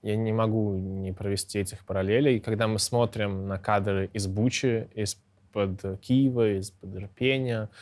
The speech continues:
из многих других мест, где вот обнаруживались захоронения уже в ходе этой войны, да, захоронения, захоронения украинских жителей, убитых, э, российской армией.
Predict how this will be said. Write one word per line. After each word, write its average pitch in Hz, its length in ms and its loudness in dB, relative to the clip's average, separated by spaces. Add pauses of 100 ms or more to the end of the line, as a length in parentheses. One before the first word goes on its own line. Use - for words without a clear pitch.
(140)
из 117 160 0
многих 123 300 4
других 117 320 2
мест, 113 360 0
где 101 280 0
вот 95 240 -4
обнаруживались 101 720 0
захоронения 98 840 -4
уже 92 420 -4 (100)
в - 160 -16
ходе 101 280 -2
этой 90 180 -6
войны, 107 480 -2
да, 123 440 0 (300)
захоронения, 107 600 -4
захоронения 117 440 0
украинских 110 420 2
жителей, 101 460 -2 (480)
убитых, 104 680 0
э, 92 280 -4
российской 95 400 -4
армией. 92 480 -6